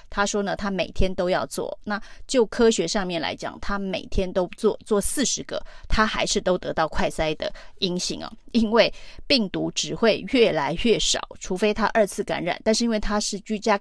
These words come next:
隔离在家里，他应该不会再有所谓的二次感染的状况。那简体到底有没有污染这个事情哦？第一个，周玉蔻没有提出污染的证据哦，他只有提出他在新北联医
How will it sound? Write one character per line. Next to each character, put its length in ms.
隔 160
离 140
在 180
家 280
里， 160
他 220
应 240
该 160
不 160
会 180
再 200
有 180
所 180
谓 140
的 140
二 160
次 280
感 220
染 160
的 120
状 220
况。 240
那 160
简 220
体 220
到 200
底 360
有 120
没 220
有 260
污 240
染 120
这 100
个 120
事 180
情 240
哦？ 140
第 100
一 20
个， 80
周 200
玉 20
蔻 220
没 100
有 140
提 120
出 240
污 160
染 140
的 80
证 240
据 180
哦， 160
他 160
只 140
有 120
提 200
出 260
他 220
在 420
新 200
北 160
联 220
医 340